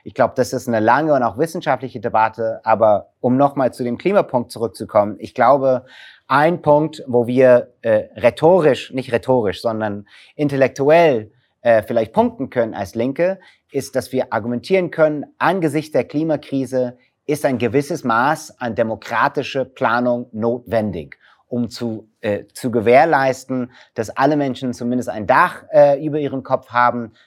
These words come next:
dass alle Menschen Zugang zu Lebensmitteln haben, müssen wir die staatlichen Ressourcen, die wir jetzt schon haben und die immer wieder eingesetzt werden, wenn es darum geht, Banken zu retten oder Waffen zu liefern, dass wir sie auch einsetzen können und müssen, um,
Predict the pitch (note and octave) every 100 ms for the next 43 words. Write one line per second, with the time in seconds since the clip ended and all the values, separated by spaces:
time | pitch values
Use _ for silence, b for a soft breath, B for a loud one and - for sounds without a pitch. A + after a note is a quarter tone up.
0 | - A2 A#2+ B2 B2+ B2 A2+ - B2+ A#2+
1 | G#2+ - A#2 D3+ D#3 C#3+ C3+ C3 B2 A#2+
2 | A#2+ A#2 b b - C3 D#3 D#3+ D3+ C#3+
3 | C3 A#2+ B2+ C#3+ D3 C#3+ A#2 A2 A#2+ A#2+
4 | C3 B2+ G#2 G#2 G2 A#2 - A2 F2+ -
5 | B2 D3 F3 D3 C3 A2+ A#2+ C3+ A#2+ A#2+
6 | A2 C3+ D#3 C3 C3 - C3 B2+ A#2+ A2
7 | A#2 A2 A2 A#2 A#2 - A#2+ D3+ D3 C#3
8 | C#3 A#2+ C3 C3+ B2+ B B B A2+ A2
9 | A#2+ D3+ D#3+ C#3+ D3 C3 C3 C3+ B2 A#2+
10 | B B - G#2+ - C3+ A#2 B2 - C#3+
11 | - A#2+ B2+ A#2+ A#2+ - A2 A#2+ A#2+ A#2+
12 | G#2 G#2 A#2 E3+ F3 D#3+ D3 D3 b b
13 | - C3+ C3+ C3